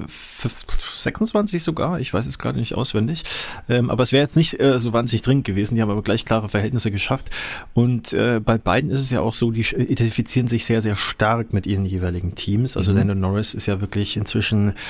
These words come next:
Speaker 1: ja, das, was Lewis Hamilton so ein bisschen für Mercedes ist, ist Lando Norris für McLaren. Und genauso sieht's bei Leclerc aus, äh, für Ferrari. Also die zwei, die, äh,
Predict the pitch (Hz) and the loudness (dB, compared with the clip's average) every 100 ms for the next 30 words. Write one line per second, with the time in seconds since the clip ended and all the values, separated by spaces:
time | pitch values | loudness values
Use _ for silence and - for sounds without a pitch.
0 | - - - - 95 95 101 107 104 113 | -10 -12 -10 -2 -2 0 -2 0 0 0
1 | 107 - 120 117 107 107 104 113 110 98 | 0 0 0 0 2 2 0 0 0 0
2 | 101 98 - 117 117 - 110 - - 113 | 0 0 2 2 2 0 -2 -2 -4 -4
3 | - 107 104 104 101 110 - 98 95 85 | -2 0 0 0 0 -2 0 -2 0 0
4 | 117 113 98 101 107 104 104 - 98 95 | 2 0 0 0 0 -2 -2 0 0 0
5 | - 107 87 117 - - - - - - | 2 0 2 -2 -2 -4 -6 -8 -12 -4
6 | 101 98 - 104 104 87 92 101 95 90 | -2 -2 -2 0 0 0 0 2 0 0
7 | 98 92 104 - - 127 131 - - 98 | -2 -2 -4 -6 -12 -8 -6 -6 -2 0
8 | 107 104 98 98 98 101 92 - - 247 | 0 0 0 0 0 0 0 -2 -6 -8